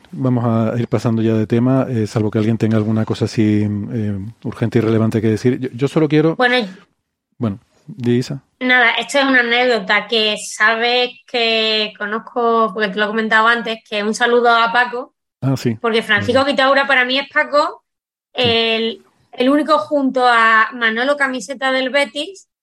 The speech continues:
Speaker 2: eh, que me pasaban la pelota jugando al fútbol en Cargill. Porque a una
Speaker 1: <laughs>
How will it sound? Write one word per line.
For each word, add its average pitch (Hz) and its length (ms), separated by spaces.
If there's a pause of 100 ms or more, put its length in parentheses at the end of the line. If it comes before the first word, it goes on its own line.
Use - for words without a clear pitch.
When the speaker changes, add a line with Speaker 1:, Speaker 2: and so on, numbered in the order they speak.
(260)
Speaker 2:
eh, 240 360
que 226 80
me 220 120
pasaban 240 420
la 262 140
pelota 262 320
jugando 240 340
al 233 100
fútbol 233 420
en 226 100
Cargill. 269 520 (720)
Porque 226 1000 (600)
a 262 160
una 320 180
Speaker 1:
<laughs> 311 960